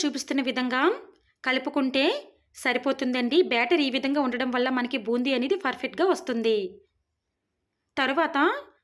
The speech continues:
స్టవ్ on చేసుకొని డీప్ ఫ్రై కోసం ఆయిల్ హీట్ చేసుకొని, ఆయిల్ హీట్ అయిన తర్వాత ఒక చిల్లులు గరిటె తీసుకొని మనం రెడీ చేసుకున్న బ్యాటర్ను ఒక గరిటెతో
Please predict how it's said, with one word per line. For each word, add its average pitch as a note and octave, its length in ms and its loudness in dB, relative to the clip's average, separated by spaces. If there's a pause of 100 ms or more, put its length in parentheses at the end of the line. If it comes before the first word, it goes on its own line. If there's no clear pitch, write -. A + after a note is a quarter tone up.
(160)
స్టవ్ C#4+ 280 2
on E4 160 2
చేసుకొని D4 420 2 (640)
డీప్ D4+ 180 0
ఫ్రై F4+ 180 8
కోసం E4 200 0 (140)
ఆయిల్ D4+ 200 2
హీట్ C#4+ 180 -4
చేసుకొని, D4+ 360 0
ఆయిల్ D4 180 0
హీట్ C#4+ 160 -2
అయిన C4+ 180 0
తర్వాత B3 320 -2 (1080)
ఒక - 60 0 (120)
చిల్లులు D4 280 2
గరిటె E4 280 2
తీసుకొని C4 420 0 (760)
మనం D4+ 200 4
రెడీ C4 220 2
చేసుకున్న F4+ 300 0 (100)
బ్యాటర్ను B3 480 2
ఒక D#4+ 160 2
గరిటెతో B3+ 360 0